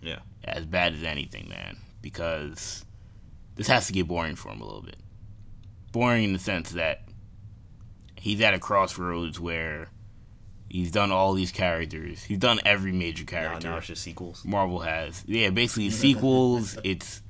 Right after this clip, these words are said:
Speaker 1: Sequels,
Speaker 2: D-list
Speaker 1: prequels.
Speaker 2: characters.
Speaker 1: <laughs>
Speaker 2: It's,
Speaker 1: Moon
Speaker 2: you know,
Speaker 1: Knight.
Speaker 2: kids.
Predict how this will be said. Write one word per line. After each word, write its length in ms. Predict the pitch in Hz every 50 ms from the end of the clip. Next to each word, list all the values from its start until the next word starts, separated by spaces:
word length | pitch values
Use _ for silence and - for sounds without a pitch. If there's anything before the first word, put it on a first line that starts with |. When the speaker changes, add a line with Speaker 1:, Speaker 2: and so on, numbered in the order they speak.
| - -
Speaker 1:
Sequels, 100 | - -
Speaker 2:
D-list 460 | 110 117 131 131 123 127 127 123 107
Speaker 1:
prequels. 40 | 101
Speaker 2:
characters. 1040 | 101 104 104 107 107 107 101 - 107 101 101 101 101 - 101 98 98 - - 143 139
Speaker 1:
<laughs> 420 | - - - - - - - 117 - - - - - - - - - -
Speaker 2:
It's, 720 | 92 92 95 92 92 - - - - - - - - - - - - -
Speaker 1:
Moon 220 | - 87 90 87
Speaker 2:
you 80 | 85 -
know, 360 | - 90 85 85 85 85 82
Speaker 1:
Knight. 120 | 80 -
Speaker 2:
kids. 760 | - - 123 123 123 120 120 113 107 98 95 - - - 98